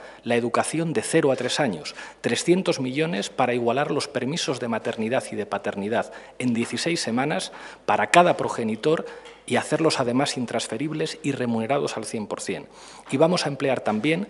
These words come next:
doscientos millones para apoyar la conciliación de las familias con niños y niñas menores de catorce años a través de la contratación pública de cuidadores profesionales como primer paso para construir un sistema de cuidados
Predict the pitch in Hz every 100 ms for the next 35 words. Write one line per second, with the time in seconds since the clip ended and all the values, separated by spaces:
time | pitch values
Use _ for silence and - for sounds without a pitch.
0 | - - - 123 - 208 202 127 104 104
1 | 123 175 - - - 123 120 120 117 160
2 | 165 139 127 123 117 113 - 151 123 101
3 | 104 - 113 147 131 - - 101 143 170
4 | 139 - 113 135 147 151 - - - 117
5 | 131 131 131 120 117 123 - 139 143 147
6 | 170 - - - 120 156 147 127 117 110
7 | 110 - 139 123 135 131 135 151 170 -
8 | - - - 117 120 113 110 135 131 -
9 | 110 110 - 135 151 170 - - 135 123
10 | 123 165 - 170 - 156 - - - 120
11 | 113 117 - 135 151 127 180 - 143 147
12 | 127 113 107 104 123 139 -